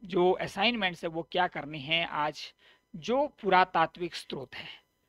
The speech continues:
आपने सेक्युलर सोर्सेज नहीं करने हैं, जो उसका हम पहले कवर कर चुके हैं। आपने करना है सिर्फ जो पुरातात्विक स्रोत है। पुरातात्विक स्रोत किस प्रकार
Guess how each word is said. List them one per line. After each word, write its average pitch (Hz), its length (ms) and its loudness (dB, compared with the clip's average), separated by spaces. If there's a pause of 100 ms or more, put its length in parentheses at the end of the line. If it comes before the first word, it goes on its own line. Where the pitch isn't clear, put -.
(160)
आपने 185 320 0
सेक्युलर 196 440 0
सोर्सेज 190 440 -2
नहीं 175 240 -2
करने 175 280 -2
हैं, 196 240 -6 (280)
जो 190 200 2
उसका 196 440 -2
हम 170 200 -2 (340)
पहले 165 240 2
कवर 170 260 -2
कर 170 160 -4
चुके 170 280 -12
हैं। 190 280 -6
आपने 175 340 -2
करना 196 320 -4
है 185 140 -4
सिर्फ 190 300 -6
जो 202 160 -2
पुरातात्विक 196 760 0
स्रोत - 340 -16
है। 127 180 -18 (640)
पुरातात्विक 214 580 2
स्रोत 208 540 -6
किस 262 180 -8
प्रकार 165 520 -2